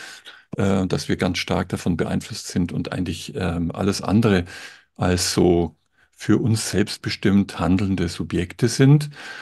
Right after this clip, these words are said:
Und interessanterweise hat dann der Philosoph Johannes Robeck, ähm, ich glaube, das war schon in den siebziger Jahren, wenn ich's richtig in Erinnerung habe, von der technologischen Kränkung, ähm, des Menschen gesprochen, eben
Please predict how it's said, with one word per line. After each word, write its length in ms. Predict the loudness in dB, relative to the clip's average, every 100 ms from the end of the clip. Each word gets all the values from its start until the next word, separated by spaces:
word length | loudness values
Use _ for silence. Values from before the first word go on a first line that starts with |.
| -18 _
Und 240 | 2 4
interessanterweise 1040 | 4 2 0 4 4 4 4 2 2 0
hat 320 | 0 -4 -6 0
dann 260 | 2 2
der 180 | 0 -2
Philosoph 560 | 0 -2 0 -2 -2 -4
Johannes 640 | -2 0 -2 -4 -10 -12 _ _ -6
Robeck, 640 | 2 4 6 4 0 -2 -4
ähm, 480 | 0 2 2 2 0
ich 180 | -4 -8
glaube, 240 | -4 -4
das 160 | -4 -4
war 100 | -2
schon 180 | -2 0
in 120 | 0
den 380 | 0 0 -2 -4
siebziger 520 | -6 -8 -2 2 4
Jahren, 280 | 4 4 4
wenn 100 | 2
ich's 120 | -2
richtig 200 | -6 -2
in 120 | 0
Erinnerung 340 | 2 0 0
habe, 160 | 0 -4 -12 -18 -18 -20 -6
von 220 | -4 0
der 280 | -2 -4 0
technologischen 840 | 0 4 4 4 4 0 0 0
Kränkung, 640 | 0 2 2 2 2 2 -2 -20 -20 -20 _ _
ähm, 600 | -2 0 2 0 0 -4 _ _
des 180 | -4 0
Menschen 360 | 2 2 2 0
gesprochen, 580 | 0 -2 -2 0 0 0
eben 340 | 0 0